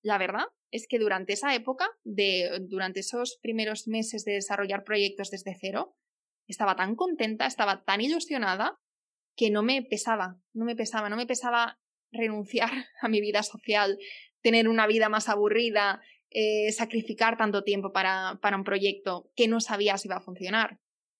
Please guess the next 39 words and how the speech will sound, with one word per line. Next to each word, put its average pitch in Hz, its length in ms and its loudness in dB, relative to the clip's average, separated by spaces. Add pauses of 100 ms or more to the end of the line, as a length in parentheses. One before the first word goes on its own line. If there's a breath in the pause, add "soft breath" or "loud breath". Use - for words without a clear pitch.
(120)
porque 226 240 -2
tenía 214 280 0
esta 247 180 -2
visión 240 400 -2
y 262 60 -2
porque 208 500 0 (340 loud breath)
tenía 226 280 4
más 226 240 0
peso. - 300 -8
O - 20 -12
sea, 180 160 -4
haces 254 260 -2
una, 269 120 -2
al 226 180 -4
final 294 200 -2
es 359 220 -8 (240)
cuestión 262 400 -2
de 254 80 2
hacer, 233 320 -2
de, 208 300 -2
de, 196 420 -2
de 196 80 0
hacer 226 220 -2
balanza, 190 460 0
¿no? 277 180 0
Entre 208 500 -4 (240)
tu 233 100 -2
visión 240 480 0 (540)
y 330 400 0 (480)
las 220 320 0
otras 269 240 -2
cosas 302 260 -4
a 277 60 -2
las 220 160 0
que 208 80 -6
vas 214 140 -4
a 262 60 2
renunciar 233 500 0
temporalmente. 190 840 -4